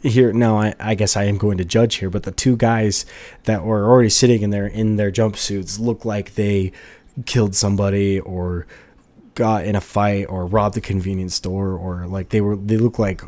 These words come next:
hardened criminals. And then the dude on the phone tweaking out on some illegal drugs. I'm assuming these are all assumptions, so forgive me if this sounds like I'm being a dick a little bit, but I was like, I, they're like, "This is so crazy that I just got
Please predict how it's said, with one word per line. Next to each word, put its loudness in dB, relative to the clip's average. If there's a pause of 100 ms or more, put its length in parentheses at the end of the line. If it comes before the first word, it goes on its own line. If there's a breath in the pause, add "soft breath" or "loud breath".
(100)
hardened -2
criminals. 0
And -2
then 0
the 0
dude 2
on 0
the 0
phone 2 (640 loud breath)
tweaking 0
out -2
on -4 (400)
some -4 (120)
illegal 0
drugs. 0
I'm -2
assuming -2
these -4
are 0
all 4
assumptions, -2
so -10
forgive -2
me 2
if -4
this 0
sounds -2
like -4
I'm -2
being 0
a -2
dick -6
a -12
little -8
bit, -8 (480 loud breath)
but 2 (480 loud breath)
I -2
was 0
like, -10 (240)
I, -10
they're -6
like, -6
"This 0
is 0
so 2
crazy 2
that -2
I -2
just 0
got -2